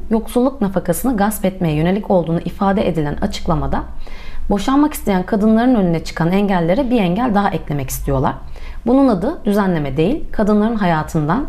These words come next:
cebinden, geleceğinden çalmaktır. Şiddet dolu evlilikleri hapsetmektir. Ekonomik kriz içerisindeyken kadınların aldığı, almakta güçlük yaşadığı üç kuruşa da el uzatıyorlar. Bu düzenlemeyi nafaka hakkında kara propaganda yapan,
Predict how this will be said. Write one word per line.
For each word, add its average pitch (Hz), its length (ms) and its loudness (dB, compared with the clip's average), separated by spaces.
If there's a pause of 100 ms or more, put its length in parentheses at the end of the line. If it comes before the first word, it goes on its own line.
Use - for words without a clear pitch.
cebinden, 196 600 0
geleceğinden 165 560 2
çalmaktır. 135 640 -2 (340)
Şiddet 233 440 0
dolu 202 220 2
evlilikleri 185 500 2
hapsetmektir. - 840 -2 (420)
Ekonomik 254 500 0
kriz 262 260 2
içerisindeyken 190 840 0
kadınların 196 500 2
aldığı, 165 440 2 (100)
almakta 202 440 2
güçlük 190 400 -2
yaşadığı 170 380 0
üç - 200 -2
kuruşa 175 320 -2
da 254 140 -2
el 185 140 2
uzatıyorlar. 135 520 -4 (580)
Bu 269 120 4
düzenlemeyi 190 760 2
nafaka 220 380 -2
hakkında 160 420 0
kara 208 220 0
propaganda 160 600 0
yapan, 135 360 -2